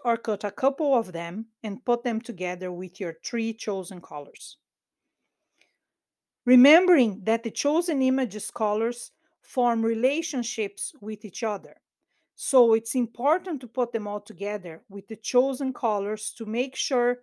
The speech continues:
they suit each other properly. Okay? Once you have your color scheme selected, now comes the exciting part,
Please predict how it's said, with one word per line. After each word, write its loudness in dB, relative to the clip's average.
they -2
suit -6
each -8
other -4
properly. -10
Okay? -12
Once 4
you 4
have 2
your 2
color 2
scheme -6
selected, -6
now 2
comes 0
the -8
exciting -2
part, -12